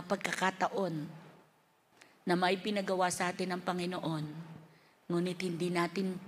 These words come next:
ginawa sa panahon na hinihingi niya? At pagkatapos, nung na-realize natin na, "O nga pala, tama nga, sige na nga," kaya lang, wala ng grace.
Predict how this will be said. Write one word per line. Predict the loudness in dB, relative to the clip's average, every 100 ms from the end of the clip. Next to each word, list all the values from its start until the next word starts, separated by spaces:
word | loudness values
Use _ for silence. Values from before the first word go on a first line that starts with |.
| -8 0
ginawa | 4 4 4 2 0 -4 -2
sa | 2
panahon | 4 2 2 0 2 2 2 -2 -4 2
na | 4
hinihingi | 4 2 4 4 4 4 2
niya? | 2 2 0 -4 -12 -18 -20 -20 _ _ _ _ _ _ _ _ -16 -16 -16 _ _ _
At | -4 -2 2
pagkatapos, | 2 2 2 2 2 0 0 0 0
nung | 0
na-realize | 2 2 4 4 6 4 4 2
natin | 2 2 0 0
na, | -2 -2 -12 -18 -20 -14 -2
"O |
nga | 2 2 2
pala, | 0 0
tama | 0 0 2 4 4
nga, | 2 2 -2 -14 -18 -4
sige | 0 2 4
na | 4
nga," | 6 6 4 -8 -16 -20 -20 -20 -20 _ _
kaya | -2 0 2 0
lang, | 0 -2 -4 -8 -14 -20 -20 -2
wala | 2 2 0
ng | -2
grace. | -4 -4 -4 -2 -2 -2 -6 -8